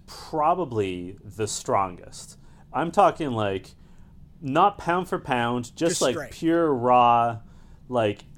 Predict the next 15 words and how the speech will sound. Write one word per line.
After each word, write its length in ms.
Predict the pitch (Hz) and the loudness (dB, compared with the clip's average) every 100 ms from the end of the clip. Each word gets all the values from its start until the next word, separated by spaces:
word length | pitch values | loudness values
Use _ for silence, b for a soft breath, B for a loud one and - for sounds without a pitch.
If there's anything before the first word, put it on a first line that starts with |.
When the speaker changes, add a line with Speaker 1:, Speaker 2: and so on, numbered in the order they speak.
| 110 | -6
Speaker 1:
doing 260 | 127 143 139 | 0 2 2
a 80 | |
bench 380 | 101 117 117 - | 2 0 0 -6
press 420 | - 110 98 - | -4 -2 -2 -4
or, 220 | - 110 98 | -8 -6 -4
say, 440 | - 113 98 - 107 | -2 -2 -2 -4 -6
a 140 | 98 | -8
shoulder 500 | - - 151 131 98 | -4 0 0 0 -6
press, 500 | - 92 90 107 - | -6 -6 -6 -10 -12
which 180 | 98 104 | -10 -8
is 140 | 92 | -10
essentially 500 | - 101 120 120 139 | -10 -10 -8 -8 -6
what 140 | 117 98 | -6 -6
they're 80 | 98 | -6
doing. 500 | 92 127 95 85 | -4 -6 -6 -10